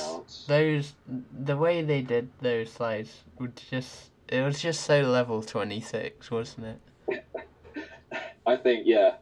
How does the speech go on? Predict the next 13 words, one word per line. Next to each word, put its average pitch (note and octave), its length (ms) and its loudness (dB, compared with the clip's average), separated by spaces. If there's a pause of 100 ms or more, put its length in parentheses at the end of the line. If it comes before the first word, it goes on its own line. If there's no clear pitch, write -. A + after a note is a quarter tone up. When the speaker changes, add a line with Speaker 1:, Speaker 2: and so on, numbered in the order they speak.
(340)
Speaker 1:
On B2 140 2
a A#2+ 40 2
scale B2 320 8 (120)
of G#2+ 80 -2 (160)
one A#2 300 4
to - 120 -16
twenty-six, G#2 560 -2
what G2+ 140 2
would G2+ 100 0
I G2 80 2
give F#2+ 220 0
the F#2+ 100 2
weekend? F#2+ 720 -2